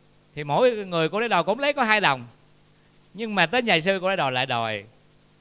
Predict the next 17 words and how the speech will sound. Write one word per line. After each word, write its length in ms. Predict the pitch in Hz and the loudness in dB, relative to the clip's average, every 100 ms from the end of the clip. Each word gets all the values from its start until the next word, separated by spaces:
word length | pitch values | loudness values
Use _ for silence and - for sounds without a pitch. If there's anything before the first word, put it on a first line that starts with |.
| - - - - | -20 -20 -20 -8
tám 200 | 139 185 | -4 -2
đồng. 140 | 151 92 - - - - - - | -2 -6 -14 -20 -20 -20 -20 -12
Trời 100 | 98 | -10
ơi, 100 | 104 - - - - - | -10 -12 -20 -20 -20 -14
gấp 120 | - - - - - | -14 -14 -20 -20 -14
bốn 200 | - 175 | 0 2
lần 140 | 208 98 | 2 -2
lên. 140 | 107 104 - - - - - - - - - - | -8 -12 -20 -20 -20 -20 -20 -20 -20 -20 -20 -20
Vị 120 | 113 139 | -10 -2
sư 180 | 170 | 0
này 140 | 160 143 | 0 -4
lúc 140 | 165 | -4
này 180 | 165 139 | -2 -2
mới, 360 | 143 190 180 165 | 0 -2 -2 -4
ờ, 880 | 156 156 151 151 151 147 143 139 135 - | -6 -6 -6 -8 -8 -10 -10 -14 -16 -12
bực 140 | 110 123 | -10 -4
bội. 220 | 98 | -4